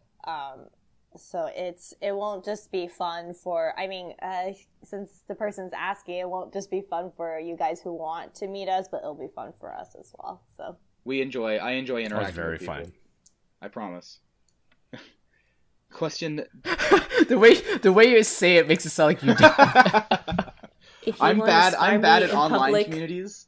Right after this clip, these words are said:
Speaker 2: I'm bad at online communities. I'm not, I'm not a very fast typer, uh, and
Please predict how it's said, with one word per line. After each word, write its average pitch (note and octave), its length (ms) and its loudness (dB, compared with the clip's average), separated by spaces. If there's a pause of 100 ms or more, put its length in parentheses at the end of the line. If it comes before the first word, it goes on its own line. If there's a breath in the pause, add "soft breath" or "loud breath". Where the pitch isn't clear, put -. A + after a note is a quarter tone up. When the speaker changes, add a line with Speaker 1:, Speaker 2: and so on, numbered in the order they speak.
(300)
Speaker 2:
I'm - 160 -4
bad D#3 180 2
at D3 80 -4
online B2+ 320 -2
communities. C3 480 -8
I'm G#2+ 260 -8
not, A2 220 -6
I'm A2+ 80 -12
not A2+ 140 -6
a G#2+ 40 -10
very G#2+ 180 -6
fast G#2 300 -8
typer, A2 340 -10 (140)
uh, F#2+ 320 -10
and F2+ 380 -12